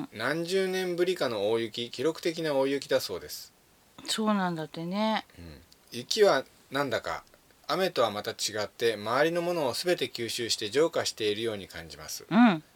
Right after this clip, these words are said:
Speaker 2: 全てがリセットされるような。
Speaker 1: うん。
Speaker 2: 招き猫先生はどのように感じられますか？
Speaker 1: 私もそんな感じ。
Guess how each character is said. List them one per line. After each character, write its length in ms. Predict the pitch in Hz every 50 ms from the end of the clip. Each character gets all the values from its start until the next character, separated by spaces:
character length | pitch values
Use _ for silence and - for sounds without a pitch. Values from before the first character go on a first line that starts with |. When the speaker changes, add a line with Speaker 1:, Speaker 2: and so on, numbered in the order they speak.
| _ -
Speaker 2:
全 320 | - - - 185 208 190
て 100 | - 151
が 100 | 113 107
リ 80 | 98 -
セ 160 | - - 170
ッ 20 | 160
ト 160 | - - 107
さ 120 | - 104
れ 120 | 95 92 87
る 100 | 92 92
よ 140 | 90 82
う 20 | 80
な。 100 | 76 - - _ _ -
Speaker 1:
う 40 | 196 214 220 208 175
ん。 80 | 143 139 - _ _ _ _ _ - - - - - - - - - _ _
Speaker 2:
招 240 | - 117 135 160 165
き 80 | 180 180
猫 200 | 185 175 170 139
先 180 | 135 131 120
生 100 | - 123
は 80 | 113 110
ど 80 | 131
の 80 | 156 170
よ 100 | 165 147
う 40 | 123
に 140 | 107 95 -
感 240 | - - 104 101
じ 100 | 98 98
ら 60 | 98 92
れ 60 | 95
ま 100 | 90 87
す 80 | - -
か？ 160 | - - - - _ _ -
Speaker 1:
私 320 | - - 185 190 - -
も 140 | 196 196 202
そ 140 | 202 240 220
ん 60 | 214
な 100 | 214 208
感 280 | 202 - 202 196 190 185
じ。 220 | 180 180 175 -